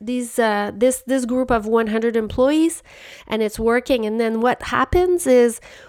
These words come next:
when I, when it was displayed that it was working, then it would create what I call Me Too's, right? So everybody was saying, "I want that too." So instead of negotiating me on what I should be doing or how the change should be implemented or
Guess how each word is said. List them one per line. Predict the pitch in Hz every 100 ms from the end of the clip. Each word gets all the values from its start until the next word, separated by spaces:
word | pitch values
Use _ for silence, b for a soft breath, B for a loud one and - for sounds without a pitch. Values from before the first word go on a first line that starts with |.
| B
when | 226 247 247 254
I, | 247 208 -
when | _ - 240 254
it | 247 254
was | 254 220
displayed | 208 262 - - - 294 320 330 226
that | 247
it | 233 -
was | 226 214
working, | 196 214 285 320 - 233 220 254 B B B B B
then | 262 285
it | 294
would | 277 -
create | 269 254 247
what | 226
I | 214
call | 220 254 226
Me | 214 247 285
Too's, | - 196 170 - -
right? | 214 226
So | -
everybody | 247 269 285 277
was | 262 240 220
saying, | - - 240 240 240 - B B B
"I | 240 262
want | 254 247 233
that | 226 196 -
too." | - 269 190 - _ _ B B B
So | 269
instead | 254 - 294 294
of | 254
negotiating | 240 214 277 440 - - 262 247 233 220
me | 226 233
on | 208 202 202
what | 208 220 214 240 240
I | 233
should | 226 - 208
be | 220 220
doing | 190 240 254 262 233
or | 214 202
how | - 240 262
the | 247
change | 240 - 240 240
should | - 208
be | 202 220
implemented | 226 - 247 214 202 214 214 208
or | 202 196